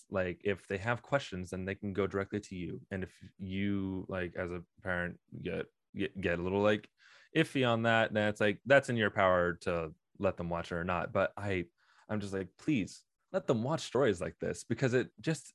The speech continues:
it brings questions. And that's the whole point of art, is that it brings questions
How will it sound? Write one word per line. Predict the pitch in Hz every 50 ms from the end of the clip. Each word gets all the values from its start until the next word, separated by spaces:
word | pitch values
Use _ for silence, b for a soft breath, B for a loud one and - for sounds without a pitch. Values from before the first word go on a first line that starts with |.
| _ _
it | 156 165 - - 120 - _
brings | 139 143 175 190 180 - -
questions. | - - 165 175 - - 95 - 85 - - -
And | 131 135
that's | 156 165 - -
the | 180
whole | 170 175
point | 151 - 156 147
of | 127 - -
art, | 151 156 127 -
is | 110 104
that | 110 104
it | 101 - -
brings | - 131 151 156 147 131 -
questions | - - 123 135 - - - - - - - -